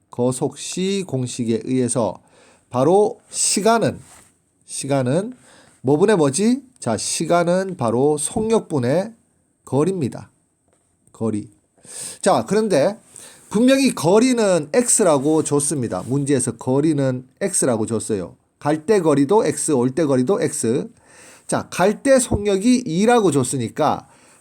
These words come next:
갈 때 걸린 시간, 갈 때 걸린 시간은 바로 속력인 이분의 거리 X라고 쓸 수 있고, 올 때 걸린 시간은, 올 때 걸린 시간은 올 때의 속력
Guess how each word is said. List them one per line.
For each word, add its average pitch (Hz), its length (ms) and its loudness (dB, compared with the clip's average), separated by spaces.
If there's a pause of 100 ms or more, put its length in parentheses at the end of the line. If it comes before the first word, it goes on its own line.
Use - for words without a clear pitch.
갈 190 400 0
때 254 340 6
걸린 156 400 0
시간, 127 440 -2
갈 226 340 0
때 120 240 0 (220)
걸린 175 340 2
시간은 127 640 0 (240)
바로 165 440 -2 (300)
속력인 180 720 0
이분의 151 640 0 (340)
거리 160 420 0
X라고 139 400 2
쓸 135 180 0
수 127 140 -4
있고, 113 420 0 (360)
올 262 260 4
때 156 160 2
걸린 123 320 0
시간은, 107 580 -6
올 180 220 -2
때 139 120 0
걸린 120 280 -4
시간은 117 460 -6 (260)
올 180 260 2
때의 226 240 6
속력 170 560 -2